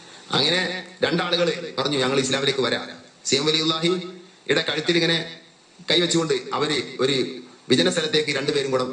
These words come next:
സി എമ്മുമായിട്ട് പോവാണ്. അവിടുന്ന് ഷാത്തുകയിലും എല്ലാം കൂടി പോവാ. അങ്ങനെ ഒരു പുഴന്റെ അടുത്താണ്. ഇവർ രണ്ടാളും ഉദ്ദേശം പുഴന്റെ അരികിലെത്തിയാൽ രണ്ടുപേരും കൂടെ സി എമ്മിനെ പുഴയിലേക്ക് ഉന്തുക, കൊല്ലുക എന്നാണ്.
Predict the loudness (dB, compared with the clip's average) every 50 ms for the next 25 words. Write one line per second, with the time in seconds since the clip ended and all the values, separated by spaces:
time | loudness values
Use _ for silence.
0 | -8 -10 -12 -16 -10 -6 0 0 0 2 0 -2 -2 -4 -2 -2 0 0 0 0
1 | -2 0 0 0 0 0 -2 0 0 0 2 2 2 0 0 0 0 0 0 0
2 | 0 0 0 -2 -6 -12 -16 -16 -20 -20 -20 -20 -20 -20 -20 -20 -20 -20 -20 -20
3 | -6 -4 0 0 2 2 2 0 0 0 0 -2 0 0 -2 -2 0 -2 -2 -2
4 | -2 -4 -6 -6 -10 -10 -4 -2 -2 -2 0 -2 -2 -2 0 0 0 0 0 0
5 | 0 0 -2 0 0 -2 0 0 0 2 2 0 0 0 -2 -2 -2 -4 -2 -2
6 | 0 2 2 0 0 -2 -4 -2 -2 -2 -2 -2 -2 -2 -2 -2 0 0 0 -2
7 | -2 -4 -4 -2 -2 -2 -2 -2 -4 -2 -2 -2 -2 -2 -4 -6 -6 -8 -14